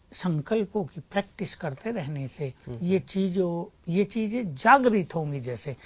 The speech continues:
Speaker 2: बिल्कुल।
Speaker 1: डल हो जाती हैं, वो सुसुप्त अवस्था में आ जाती हैं
Speaker 2: हम्म।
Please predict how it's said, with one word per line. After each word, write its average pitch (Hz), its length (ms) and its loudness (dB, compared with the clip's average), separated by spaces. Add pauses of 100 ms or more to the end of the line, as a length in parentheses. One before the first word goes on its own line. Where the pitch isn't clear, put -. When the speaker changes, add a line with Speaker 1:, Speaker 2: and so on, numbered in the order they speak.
Speaker 2:
बिल्कुल। 147 220 0
Speaker 1:
डल 190 220 10
हो 170 140 2
जाती 156 400 -4
हैं, 147 160 -2
वो 151 140 -6
सुसुप्त 185 500 -2
अवस्था 165 440 -4
में 165 140 -6
आ 156 120 -8
जाती 147 380 -6
हैं 143 180 -8
Speaker 2:
हम्म। 117 160 -6